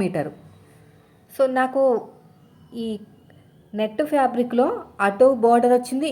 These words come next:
ఇటు కట్ వర్క్ బోర్డర్ వచ్చింది. అయితే అది మన యోక్ పార్ట్ దగ్గర వేసుకోవచ్చు, నెక్ దగ్గర వేసుకోవచ్చు, ఎన్ని రకాలుగానే వేసుకోవచ్చు. నేను ఈసారి ఇలా డిజైన్ చేశానన్నమాట. ఫస్ట్ బాడీ పార్ట్ కట్ చేసేస్తాను. బాడీ పార్ట్ కట్ చేయడానికి నాలుగు ఫోల్డింగ్ చేశాను, ఎందుకంటే నాకు చిన్న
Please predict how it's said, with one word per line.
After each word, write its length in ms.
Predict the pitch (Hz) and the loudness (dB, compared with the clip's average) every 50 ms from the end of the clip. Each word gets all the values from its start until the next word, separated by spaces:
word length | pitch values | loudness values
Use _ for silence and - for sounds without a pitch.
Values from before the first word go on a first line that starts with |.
| - 233 | -4 -4
ఇటు 200 | 226 - 247 247 254 247 - - | -2 0 0 0 0 0 0 -2
కట్ 180 | 208 196 202 208 | -2 0 2 2
వర్క్ 180 | 214 208 220 208 185 | 0 0 0 0 2
బోర్డర్ 240 | 180 180 180 185 185 175 | 4 4 4 2 -2 -4
వచ్చింది. 340 | 175 - 165 165 190 247 370 494 494 - - - _ _ - - _ _ _ _ - 240 | -6 -8 -8 -6 -4 -4 -4 -4 -6 -8 -12 -20 _ _ -20 -20 _ _ _ _ -2 -2
అయితే 220 | 254 254 269 330 339 302 - - 240 | -2 0 0 0 2 2 2 2 0
అది 160 | 247 240 269 294 277 254 | 0 0 0 0 0 0
మన 100 | 247 240 269 285 240 | 0 0 0 2 2
యోక్ 240 | 226 220 220 220 - | 4 2 2 2 2
పార్ట్ 200 | 254 247 233 233 | 2 2 4 4
దగ్గర 180 | 226 220 226 226 220 | 2 2 2 2 2
వేసుకోవచ్చు, 540 | 214 208 208 - - 208 202 202 - 220 208 202 202 202 196 | 2 0 0 -2 -4 -4 -4 -4 -4 -2 -2 -2 -2 -2 -4
నెక్ 240 | 196 185 185 - 208 214 | -4 -6 -4 -2 -2 -2
దగ్గర 180 | 214 202 208 202 202 | 0 0 0 0 0
వేసుకోవచ్చు, 460 | 196 196 196 196 - 190 185 185 - 196 - 208 190 | -2 -2 -4 -6 -8 -8 -8 -8 -10 -8 -4 -2 -2
ఎన్ని 200 | 202 226 247 254 226 214 | 0 2 2 2 2 2
రకాలుగానే 420 | 202 208 220 220 226 233 233 233 220 196 | 2 2 2 2 2 2 0 0 0 -2
వేసుకోవచ్చు. 460 | 180 180 - - 180 175 175 - 330 392 440 370 | -2 -4 -6 -6 -8 -6 -6 -4 -4 -4 -2 0
నేను 180 | 269 269 277 277 254 247 | 0 2 0 0 -2 -4
ఈసారి 280 | 240 254 254 262 262 240 | -2 -2 -2 0 0 2
ఇలా 100 | 220 226 226 208 | 2 2 2 2
డిజైన్ 300 | 208 196 196 185 185 180 175 | 2 0 0 -2 -2 -2 -4
చేశానన్నమాట. 580 | 165 165 175 170 165 160 160 160 160 160 160 220 269 370 466 - - - - - _ _ - | -4 -4 -6 -6 -6 -6 -6 -6 -8 -6 -4 -4 -4 -4 -6 -10 -14 -20 -20 -20 _ _ 0
ఫస్ట్ 240 | 262 262 254 - 311 262 240 240 | 0 0 0 -2 -2 0 2 4
బాడీ 200 | 226 220 240 247 247 | 4 4 2 2 2
పార్ట్ 180 | 240 233 - - | 0 0 0 -2
కట్ 140 | 190 180 - 185 | -4 -4 -4 -6
చేసేస్తాను. 520 | 165 165 160 156 - - 160 165 196 262 370 494 - - - _ _ _ _ _ _ 202 196 | -6 -6 -6 -8 -8 -8 -6 -4 -4 -4 -4 -6 -8 -12 -18 _ _ _ _ _ _ -8 -4
బాడీ 200 | 208 208 208 220 226 | -2 -2 -2 -2 -2
పార్ట్ 180 | 226 226 220 220 220 | -2 -2 -2 -2 -4
కట్ 140 | 208 196 - | -6 -4 -6
చేయడానికి 360 | - 202 202 196 208 214 - 247 226 | -6 -4 -4 -4 -4 -2 -2 -2 0
నాలుగు 300 | 196 185 190 196 202 190 | 0 0 2 0 0 -2
ఫోల్డింగ్ 320 | - 196 185 190 196 202 208 208 | -2 -2 -2 -2 -2 -2 -2 -2
చేశాను, 260 | 185 202 185 170 170 170 | -2 -2 -4 -6 -6 -6
ఎందుకంటే 340 | 175 190 180 220 220 226 247 247 | -6 -4 -4 -4 -4 -4 -2 -4
నాకు 120 | 247 240 240 | -4 -4 -4
చిన్న 140 | 233 202 208 | -6 -6 -6